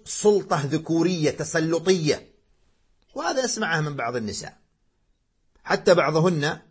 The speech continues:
يعني، احتجت على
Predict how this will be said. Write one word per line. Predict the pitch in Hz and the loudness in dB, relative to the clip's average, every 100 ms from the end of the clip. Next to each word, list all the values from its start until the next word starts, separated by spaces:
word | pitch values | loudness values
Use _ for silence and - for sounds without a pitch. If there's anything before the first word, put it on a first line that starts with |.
| _ _ _ _ _ _ _ _ _ _ _ | _ _ _ _ _ _ _ _ _ _ _
يعني، | - 117 143 - - _ _ _ - | -8 -4 -4 -6 -14 _ _ _ -14
احتجت | 143 - 240 170 170 139 | -12 6 8 8 2 0
على | 127 156 160 185 | 0 0 -2 -4